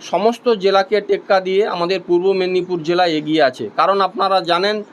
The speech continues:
যে পূর্ব মেদিনীপুর জেলা শিক্ষার ক্ষেত্রে সবসময় এগিয়ে থাকে, এগিয়ে আছে, আগামী দিনেও এগিয়ে থাকবে।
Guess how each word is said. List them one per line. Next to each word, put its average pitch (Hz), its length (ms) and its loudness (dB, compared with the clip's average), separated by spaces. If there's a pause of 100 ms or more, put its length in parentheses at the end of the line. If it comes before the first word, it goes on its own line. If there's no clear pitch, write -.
(400)
যে 165 140 0
পূর্ব 196 360 2
মেদিনীপুর 190 540 0
জেলা 190 260 2
শিক্ষার 190 400 -2
ক্ষেত্রে 185 340 -2
সবসময় 185 480 -2
এগিয়ে 180 340 0
থাকে, 190 400 0 (340)
এগিয়ে 165 320 2
আছে, 202 380 2 (120)
আগামী 175 320 2
দিনেও 202 320 2
এগিয়ে 180 260 0
থাকবে। 180 420 -2